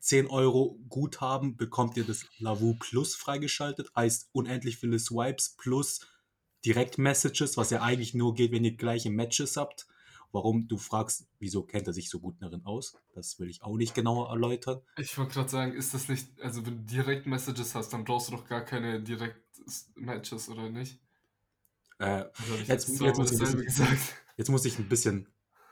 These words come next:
Speaker 1: mich korrigieren eventuell. Ich weiß nur auf jeden Fall, so war das, weil ich hatte ja das auch mal.
Speaker 2: <laughs>
Speaker 1: Das out-, oute ich mir jetzt mal direkt.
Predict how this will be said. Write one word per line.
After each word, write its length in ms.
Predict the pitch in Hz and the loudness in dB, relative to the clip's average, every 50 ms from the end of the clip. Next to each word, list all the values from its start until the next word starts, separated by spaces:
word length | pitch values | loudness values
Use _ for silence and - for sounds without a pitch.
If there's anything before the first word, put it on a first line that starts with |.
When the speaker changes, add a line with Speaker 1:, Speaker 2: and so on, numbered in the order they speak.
| _ _ | _ _
Speaker 1:
mich 140 | 110 95 - | -6 -6 -4
korrigieren 400 | - 101 92 87 95 117 117 110 | -4 -4 -4 0 2 2 4 4
eventuell. 300 | 95 101 101 101 - 120 | 2 0 -2 -2 -4 -4
Ich 100 | - 104 | 0 2
weiß 260 | 120 139 165 165 - | 4 4 4 4 4
nur 180 | 156 165 175 170 | 4 4 4 4
auf 160 | 170 - - | 2 0 0
jeden 180 | 151 160 165 | 0 0 0
Fall, 280 | 170 - 151 151 151 131 | 0 0 -2 -4 0 0
so 140 | 120 110 101 | 0 2 2
war 200 | 110 117 135 143 | 2 2 2 2
das, 320 | 156 156 - - - _ _ _ _ _ | 0 -2 -2 -4 -10 _ _ _ _ _
weil 120 | - 95 - | -4 -4 -2
ich 60 | - | -4
hatte 180 | 95 87 98 | -4 -4 -2
ja 180 | 95 95 90 85 | -2 -2 -2 -2
das 180 | 87 101 90 - | -4 -6 -6 -2
auch 240 | - 117 117 - | -2 -2 -2 0
mal. 260 | 139 131 135 139 - - _ _ _ _ _ - - _ _ | 0 0 0 0 -4 -8 _ _ _ _ _ -20 -20 _ _
Speaker 2:
<laughs> 60 | - 855 880 906 960 960 988 960 932 880 855 - - - - - _ _ _ _ _ _ - | 4 4 4 4 0 -6 -6 -6 -6 -6 -8 -12 -16 -20 -20 -20 _ _ _ _ _ _ -4
Speaker 1:
Das 300 | 101 - - - - - | -4 -4 -4 -6 -4 -2
out-, 240 | 113 110 113 117 | 0 0 0 0
oute 300 | 113 113 117 120 120 120 | 0 0 0 0 0 -2
ich 40 | 117 | -2
mir 60 | 127 | 0
jetzt 160 | 127 117 - - | 0 0 0 -2
mal 140 | 127 123 | -2 0
direkt. 340 | 123 123 120 131 135 - - | 0 0 0 0 -2 -4 -8